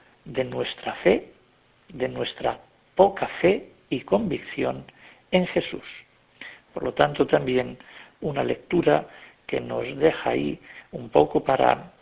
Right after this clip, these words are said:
interpelarnos un poco en nuestro sentido de la fe. Queridos amigos, estamos ya llegando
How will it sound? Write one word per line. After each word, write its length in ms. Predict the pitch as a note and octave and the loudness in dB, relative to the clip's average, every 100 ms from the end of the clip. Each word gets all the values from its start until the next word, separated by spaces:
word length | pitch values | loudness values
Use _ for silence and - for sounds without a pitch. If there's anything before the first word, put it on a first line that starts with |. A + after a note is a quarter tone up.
| _ _ - - | _ _ -16 -2
interpelarnos 1000 | F3 D#3+ E3 - E3+ G3 D#3 C#3 B2 - | -2 4 2 6 6 6 4 0 -6 -6
un 160 | D3 | -6
poco 540 | - B2+ - C3 C3+ - - _ _ _ - | 2 2 4 2 0 -4 -20 _ _ _ -6
en 220 | C#3 C3 | -4 -2
nuestro 560 | B2 B2+ - B2 A#2 - - - - - | -2 -4 0 2 2 0 -18 -20 -16 0
sentido 720 | C3+ A#2+ A2+ C3+ A#2+ B2 - - - - | 0 0 -2 0 4 2 2 -6 -20 -14
de 240 | C3+ A#2+ | 0 2
la 100 | B2 | 4
fe. 280 | - - - _ _ _ _ _ _ _ _ - - | 0 -6 -8 _ _ _ _ _ _ _ _ -20 -2
Queridos 360 | D3 C#3+ B2+ - | 2 2 2 0
amigos, 380 | D3 C#3 B2+ | 4 6 4
estamos 460 | C3+ - C3+ C3 A#2+ - - _ _ - - | 2 -4 -2 0 -2 -6 -16 _ _ -20 -10
ya 160 | D3 C3+ | 0 2
llegando 680 | B2 A#2+ C3 C3 B2+ A#2 | 2 2 2 4 2 2